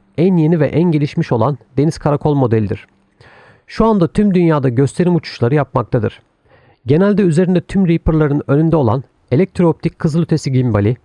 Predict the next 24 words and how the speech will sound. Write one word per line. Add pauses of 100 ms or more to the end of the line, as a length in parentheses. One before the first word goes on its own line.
(140)
çok
modlu
sentetik
açıklıklı (240)
üç
yüz
altmış
derece
deniz
radarı (400)
ve
bu
radardan
ayrı
bir
başka (300)
çok
modlu
radar
taşır. (720)
Bu
sabit
yüklerin
haricinde